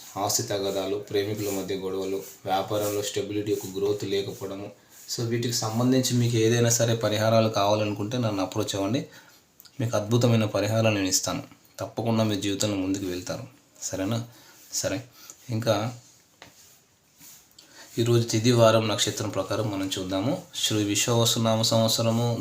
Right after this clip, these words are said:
దక్షిణాయనం, శరదృతువు, కార్తీక మాసం. ఈరోజు చతుర్దశి, రేవతి నక్షత్రం. సరేనా? మరి ఈరోజు వృశ్చిక రాశి వాళ్ళకి, మీన రాశి వాళ్ళకి చెప్తాను. వృశ్చిక రాశి వాళ్ళు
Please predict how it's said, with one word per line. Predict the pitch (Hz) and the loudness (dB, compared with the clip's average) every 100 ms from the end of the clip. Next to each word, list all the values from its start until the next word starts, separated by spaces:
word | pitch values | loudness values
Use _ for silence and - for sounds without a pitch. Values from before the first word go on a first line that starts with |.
| 98 | 0
దక్షిణాయనం, | 95 - - 110 107 107 113 | -2 2 2 2 2 2 2
శరదృతువు, | 117 101 101 110 107 113 120 - | 0 0 -2 -4 -4 -4 -4 0
కార్తీక | 101 101 - 117 113 | 2 2 0 0 2
మాసం. | 104 101 - 139 - - - - - - _ - | 0 0 0 -2 -4 -14 -20 -20 -20 -20 _ -4
ఈరోజు | 104 107 110 110 104 | 0 0 0 0 -2
చతుర్దశి, | - 113 110 110 131 | 0 0 2 2 4
రేవతి | 107 104 107 117 117 | 4 4 4 2 2
నక్షత్రం. | 98 - 95 - 101 - - _ _ _ _ _ - | -2 -2 -4 -6 -8 -10 -18 _ _ _ _ _ -14
సరేనా? | - 95 101 120 120 - - - - | -6 -4 -2 -4 -4 -12 -18 -20 -6
మరి | 107 110 | -2 0
ఈరోజు | 107 110 113 110 | 0 2 2 2
వృశ్చిక | 113 107 101 117 | 0 0 0 2
రాశి | 120 113 110 110 | 4 4 4 2
వాళ్ళకి, | 107 110 | 0 0
మీన | 110 101 104 | -2 -2 -2
రాశి | 104 98 104 | 0 0 0
వాళ్ళకి | 98 - 101 | -2 -4 -8
చెప్తాను. | - 98 101 175 | -6 -4 -4 -4
వృశ్చిక | 117 110 117 - 139 | -4 -4 0 2 4
రాశి | 113 113 110 | 4 4 4
వాళ్ళు | 101 117 147 - | 0 -2 -4 -8